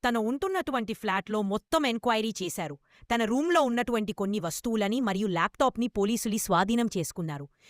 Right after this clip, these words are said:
ఏం జరిగిందా అంటూ, అతను ఎక్కడికి వెళ్లాడు అని పోలీసులు విచారణ చేస్తున్నారు. పోలీసులు ల్యాప్‌టాప్ని ఓపెన్ చేసి చూడగా, ఆ ఆత్మతో అతను సంభాషించినటువంటి మొత్తం విధానం అందులో రికార్డు అయి ఉంది.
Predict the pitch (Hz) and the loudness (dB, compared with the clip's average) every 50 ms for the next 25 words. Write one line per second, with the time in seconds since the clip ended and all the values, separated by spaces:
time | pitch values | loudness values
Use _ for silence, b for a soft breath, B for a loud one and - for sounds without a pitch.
0 | b b b 185 202 240 311 339 269 320 294 285 240 277 240 214 214 196 170 165 | b b b -2 0 0 0 0 0 0 0 0 0 -2 0 0 0 0 -2 -4
1 | - - 285 302 B B B B 220 226 - 254 262 233 185 180 - - 311 311 | -4 -4 -4 -4 B B B B -6 -4 -2 -2 -2 -2 -2 -4 -4 -2 -2 -2
2 | 294 240 285 214 208 185 202 214 208 202 196 190 180 185 247 262 - - 240 254 | 0 -2 -2 -2 -2 -2 0 0 0 -2 -2 -2 -4 -4 -6 -6 -4 -2 -2 0
3 | 277 302 285 - 277 247 247 220 165 180 - - 247 240 254 240 226 - - 185 | 0 0 -2 -2 -4 -4 -4 -2 -4 -4 -2 0 2 2 2 2 -2 -2 -2 -4
4 | 165 - - 190 170 165 151 143 139 _ _ b b b b b b b - 254 | -6 -6 -6 -8 -6 -6 -8 -10 -12 _ _ b b b b b b b -2 2
5 | 285 349 349 403 - - 311 262 269 277 254 202 170 175 247 - - - 269 - | 2 4 4 2 0 0 -2 -2 0 0 0 0 2 0 0 0 2 0 0 0
6 | - 240 240 233 - 196 208 220 - 277 269 247 - 220 190 - 220 180 - 202 | 0 -2 -6 -4 -2 -2 -2 0 0 -2 -2 -2 -2 -4 -2 -2 -6 -6 -6 -6
7 | 185 180 170 175 175 202 240 B B B B - 190 202 - 185 175 220 233 - | -4 -4 -2 0 0 -2 -2 B B B B 4 4 4 4 4 4 4 4 2
8 | 302 302 - - 254 247 - 180 - 214 208 196 - - 175 165 190 196 247 262 | 0 -2 0 2 0 0 0 -2 -4 -2 -4 -4 -4 -4 -4 -4 2 2 2 2
9 | - - 262 233 - 233 202 185 170 190 175 165 170 - 220 196 165 147 170 202 | 2 0 -2 -4 -2 -2 -2 -2 0 0 -2 -2 -2 -2 -2 -2 -2 -2 -2 -4
10 | _ _ - 320 294 262 180 196 170 180 185 190 185 180 196 254 b b b b | _ _ 0 0 2 2 -2 -2 -2 -2 0 0 0 0 -2 -4 b b b b
11 | b 202 220 254 285 269 254 247 233 190 175 - 262 262 269 233 214 233 185 160 | b 0 0 2 2 2 2 2 2 0 -2 0 2 2 2 2 0 -2 -2 -2
12 | 160 165 156 156 156 143 139 | -4 -6 -8 -8 -10 -10 -14